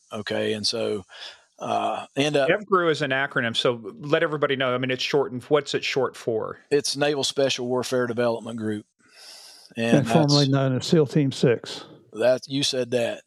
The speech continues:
Speaker 1: So, uh,
Speaker 3: Mm-hmm.
Speaker 2: See, there, there you go. I can neither confirm nor deny. It's commonly
Speaker 3: Mm-hmm.
Speaker 2: referred to as seal Team Six, uh, and used to be at an undisclosed location until a certain, uh, politician told everybody where seal Team Six was located after the Bin Laden raid, but we won't go there.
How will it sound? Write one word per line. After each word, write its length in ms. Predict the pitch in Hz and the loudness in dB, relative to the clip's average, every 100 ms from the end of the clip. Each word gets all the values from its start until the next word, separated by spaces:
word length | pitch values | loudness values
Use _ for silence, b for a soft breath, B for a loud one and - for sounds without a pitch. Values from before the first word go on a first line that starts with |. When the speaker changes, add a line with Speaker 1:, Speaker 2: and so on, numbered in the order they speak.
| - | -8
Speaker 1:
So, 480 | - 117 120 117 135 | -4 0 2 4 4
uh, 260 | 117 127 | 6 4
Speaker 3:
Mm-hmm. 460 | 120 - - - - | 2 -6 -16 -12 -4
Speaker 2:
See, 240 | - 240 | 0 0
there, 160 | 233 220 | 2 2
there 140 | 226 | 2
you 100 | 214 | 2
go. 100 | 208 | 2
I 80 | 175 | 2
can 140 | 165 175 | 2 0
neither 220 | 202 190 | 2 2
confirm 420 | 175 147 196 180 | 0 0 0 2
nor 120 | 175 | 0
deny. 340 | 151 147 139 123 | 0 0 2 0
It's 120 | - | -2
commonly 480 | - 247 262 123 110 | -2 0 2 2 2
Speaker 3:
Mm-hmm. 100 | 107 | 2
Speaker 2:
referred 360 | 110 202 180 | 2 2 0
to 160 | 165 135 | 2 0
as 100 | - | 0
seal 220 | 151 135 | 0 0
Team 260 | 131 127 120 | -2 -6 -2
Six, 380 | 135 120 - - B B - | -2 -2 -6 -10 B B 0
uh, 220 | 160 151 | 0 0
and 180 | 175 165 | -2 -2
used 200 | 240 - | -2 -2
to 60 | 202 | 2
be 100 | 175 | 2
at 80 | |
an 100 | 143 | 2
undisclosed 540 | 151 151 139 - 139 127 | -2 0 -2 2 0 2
location 500 | 135 139 147 139 127 | 0 2 0 0 -4
until 260 | 123 131 | 0 2
a 60 | 123 | 2
certain, 380 | - 147 139 123 | 2 0 0 -2
uh, 80 | 120 | -2
politician 800 | - 131 123 143 135 120 107 - B B - | 0 0 2 0 0 -4 -8 -12 B B 0
told 180 | 151 139 | 2 2
everybody 380 | 127 120 123 | 0 0 0
where 140 | 110 120 | 0 -2
seal 220 | - 127 | 0 -2
Team 220 | 123 123 | -2 -6
Six 300 | - 131 - | -2 -4 -2
was 180 | 120 120 | -6 0
located 500 | 165 202 123 113 117 | 0 0 -2 0 -2
after 220 | 110 - | -2 -2
the 80 | 104 | 0
Bin 220 | 110 104 | 0 2
Laden 260 | 113 123 98 | 0 0 -2
raid, 240 | 92 98 | -4 -2
but 140 | 104 113 | -2 -2
we 120 | 127 | -4
won't 200 | 104 - | -4 -2
go 140 | 110 | -2
there. 260 | 101 92 | -2 -4